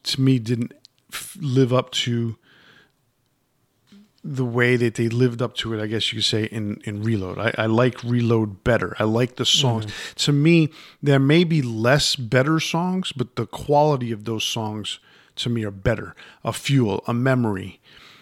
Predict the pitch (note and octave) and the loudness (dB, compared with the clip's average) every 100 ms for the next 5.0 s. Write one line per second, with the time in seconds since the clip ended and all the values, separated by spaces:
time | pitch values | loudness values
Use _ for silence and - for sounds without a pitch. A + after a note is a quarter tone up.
0 | _ _ - B2 - B2+ C3 B2 A2+ - | _ _ -2 0 0 -2 0 0 0 4
1 | D3 A#2 - B2 A2+ C3+ A2 - - E3 | 4 4 0 -6 -6 -6 -4 -2 0 0
2 | D3 C#3 A#2+ A#2+ A2+ G#2 - D#3 D3 A#2+ | 0 -2 -2 -2 -2 -2 0 4 4 4
3 | - D#3 D3 C3 - C#3+ A#2 G#2 A#2+ B2 | 2 2 2 2 2 2 2 0 2 2
4 | A#2+ A2 A#2+ A2 G#2+ - - C#3+ G2 | 2 0 -2 0 2 2 2 2 0